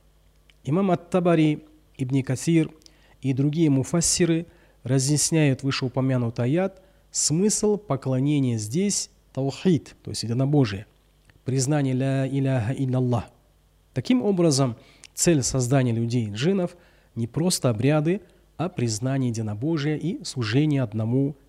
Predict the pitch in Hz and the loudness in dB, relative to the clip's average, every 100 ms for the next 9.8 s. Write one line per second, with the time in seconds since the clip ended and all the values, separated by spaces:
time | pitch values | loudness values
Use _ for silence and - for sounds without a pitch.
0 | _ 180 143 123 113 - 120 113 113 113 | _ -8 -2 -2 -2 -6 -6 -4 -6 -8
1 | - 120 110 120 131 120 131 151 - 117 | -10 -8 -4 -2 -2 -2 -6 -8 -10 -8
2 | - 117 113 107 113 113 113 110 107 95 | -6 -4 -4 -6 -8 -6 -6 -6 -6 -8
3 | - _ _ _ _ _ - - - - | -14 _ _ _ _ _ -20 -20 -20 -20
4 | - - - _ - 120 226 233 196 175 | -20 -20 -20 _ 4 10 10 10 4 2
5 | 208 202 180 156 156 165 160 - 113 104 | 2 2 2 2 2 2 0 -2 -6 -10
6 | - _ _ _ - - 147 139 131 - | -18 _ _ _ -6 -2 2 4 2 -2
7 | _ _ _ _ 156 - - 156 170 214 | _ _ _ _ -4 -2 -2 0 0 2
8 | 240 208 165 160 165 185 131 139 180 190 | 2 2 4 2 2 2 2 2 2 2
9 | 131 127 151 147 139 - 180 | 2 2 0 0 0 -2 -4